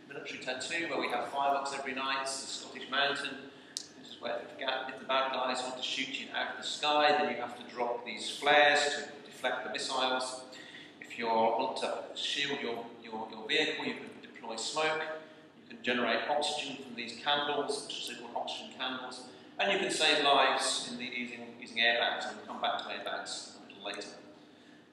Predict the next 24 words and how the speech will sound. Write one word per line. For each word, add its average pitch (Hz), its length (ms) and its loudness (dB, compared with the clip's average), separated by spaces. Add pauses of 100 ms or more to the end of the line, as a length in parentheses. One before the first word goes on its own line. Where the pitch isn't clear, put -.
Um, - 320 6 (300)
if - 200 -2
you, 151 400 0 (440)
uh, 135 60 -2
uh, 135 40 -2 (920)
those 135 140 -2
who 127 140 0
remember 131 260 -2
the 120 80 -4
moon 175 240 4
landings 165 380 8 (100)
will 127 80 -2
remember 127 320 -2
images 131 340 0
such 123 320 -4
as 127 140 -6
this, 143 260 0
where 117 140 -8
the, 113 220 -6
the, 110 440 -14
the 113 140 -8
lunar 120 140 -6
module, 131 520 0
um, - 220 -2